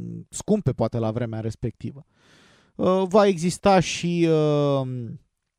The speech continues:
și un procesor, uh, de prelucrare a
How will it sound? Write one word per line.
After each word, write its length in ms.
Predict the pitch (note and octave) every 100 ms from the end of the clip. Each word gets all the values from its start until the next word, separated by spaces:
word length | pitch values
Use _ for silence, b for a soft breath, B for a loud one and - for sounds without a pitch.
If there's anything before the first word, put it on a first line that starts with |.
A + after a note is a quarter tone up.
| _ _ -
și 120 | -
un 60 | D#3
procesor, 580 | D#3 - C3 - D3
uh, 240 | C3+ C#3 C3+
de 580 | A#2 B2 D3 C#3 C#3 C3+ B2+
prelucrare 560 | - C3 C3 D3+ D3 C#3+
a 200 | C#3 C3+